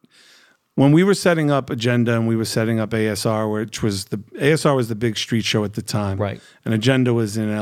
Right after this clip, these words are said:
Speaker 1: A.
Speaker 2: Small skate shop.
Speaker 1: Right,
Speaker 2: Yeah, yeah.
Speaker 1: Ve-, in Vegas. So I get Seth Gersberg, who is the money behind and see, you know, with Mark, comes over to me one day and he says, "Yo, here's the black card.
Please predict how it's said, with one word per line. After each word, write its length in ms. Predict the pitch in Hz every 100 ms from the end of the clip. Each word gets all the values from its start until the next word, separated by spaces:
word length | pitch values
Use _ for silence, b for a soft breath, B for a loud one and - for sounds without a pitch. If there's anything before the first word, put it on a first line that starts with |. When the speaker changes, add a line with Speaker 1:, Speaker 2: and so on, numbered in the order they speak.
| 104
Speaker 1:
A. 40 | 104
Speaker 2:
Small 180 | 110
skate 240 | 104 - 104
shop. 160 | 104
Speaker 1:
Right, 100 | 104
Speaker 2:
Yeah, 60 | 113
yeah. 120 | 104
Speaker 1:
Ve-, 100 | 107 107
in 140 | 120 104
Vegas. 380 | 104 95 90 - B B B B B B
So 460 | B - 143 135 - _ _ _ _ _ _ _ _ _ _ -
I 100 | 143
get 220 | 165 160 - _ _ _ _
Seth 320 | - 156 147 -
Gersberg, 500 | 135 123 123 120 110
who 120 | 120
is 200 | 107 113 - -
the 100 | 113
money 360 | 113 123 113
behind 600 | 110 107 104 104 104 104
and 280 | 101 98 104 -
see, 340 | - 113 110
you 160 | - 113
know, 220 | 104 110 - _ _ -
with 200 | 110 -
Mark, 220 | 104 101 _
comes 240 | - 113 104
over 180 | 107 101
to 40 |
me 120 | 104
one 220 | 104 104 98
day 180 | 101 101
and 80 |
he 80 | 95
says, 280 | - - 98
"Yo, 100 | 131 - _ _ _ _ _
here's 300 | - 135 131
the 80 | 127
black 300 | 117 113 98
card. 320 | - 107 117